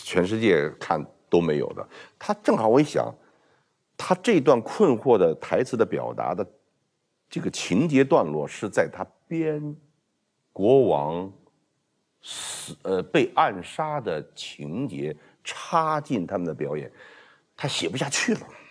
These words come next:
他在编剧本儿。在上一场戏，他问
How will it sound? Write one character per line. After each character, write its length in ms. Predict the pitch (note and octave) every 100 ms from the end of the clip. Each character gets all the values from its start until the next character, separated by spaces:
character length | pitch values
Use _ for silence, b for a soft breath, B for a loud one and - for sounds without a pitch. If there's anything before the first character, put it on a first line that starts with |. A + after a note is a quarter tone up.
| B _ _ _
他 140 | -
在 80 | F3+
编 160 | F#3+ A3
剧 100 | F3
本 80 |
儿。 220 | - - - _ _ _ _ _ _ _
在 120 | - D#3
上 320 | - A3+ D3+
一 60 |
场 140 | G2 E2
戏， 100 | A2
他 80 | G#2
问 240 | G#2 G2+